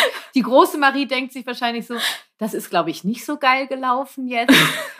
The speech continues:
Äh, scheiße, Mann, ich hab's doch versucht, ich krieg's nicht hin.“ Äh, und, und, also dieses, der, wirklich Wahnsinn, live dabei zu sein bei diesem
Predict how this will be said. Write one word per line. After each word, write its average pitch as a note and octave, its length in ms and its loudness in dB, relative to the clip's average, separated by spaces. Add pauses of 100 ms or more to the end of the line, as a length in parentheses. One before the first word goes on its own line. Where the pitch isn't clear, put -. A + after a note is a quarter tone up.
Äh, G3 300 0
scheiße, B3 540 0
Mann, A3+ 180 -8
ich G3 160 -12
hab's G#3 220 -8
doch G3+ 120 -8
versucht, A#3 600 -10
ich G3 180 -14
krieg's - 340 -6
nicht C4+ 180 -8
hin.“ B3 360 -4 (320)
Äh, G#3 320 2
und, G3+ 140 -6
und, G3+ 200 -10 (120)
also A#3 180 -2
dieses, B3 300 -2
der, G#3+ 400 -2
wirklich B3+ 240 -4
Wahnsinn, C4 520 2
live A3+ 360 0
dabei A3+ 320 -6
zu A3 180 -18
sein G3+ 240 -10
bei G3 80 -8
diesem B3+ 720 -8